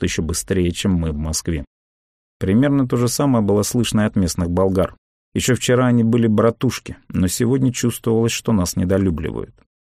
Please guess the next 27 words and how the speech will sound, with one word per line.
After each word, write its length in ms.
Мы 120
работали 380
на 140
консервном 520
комбинате 520
под 220
Пловдивом, 580
грузили 340
ящики 380
с 100
персиками 600
и 60
мыли 220
пивные 420
бутылки 460
в 80
длинном 380
конвейерном 600
цеху. 420
Пиво – 400
главный 440
продукт, 380
который 300
тогда 280
поразил 400
в 80
Болгарии. 500